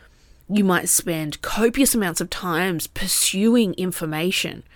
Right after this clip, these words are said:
and you end up having to devote more time to whatever it is that you're doing.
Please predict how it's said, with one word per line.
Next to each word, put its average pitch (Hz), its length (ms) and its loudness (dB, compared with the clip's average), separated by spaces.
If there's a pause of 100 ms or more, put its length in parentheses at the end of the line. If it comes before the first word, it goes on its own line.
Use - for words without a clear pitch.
(640)
and 233 120 4
you 247 120 6
end 262 280 6
up 220 220 6
having 180 420 2
to 180 120 2
devote 170 320 2
more 160 240 -2
time 156 440 -6
to - 120 -6
whatever 208 500 4
it 156 100 0
is 156 160 -4
that - 160 -6
you're 151 100 -8
doing. 247 640 0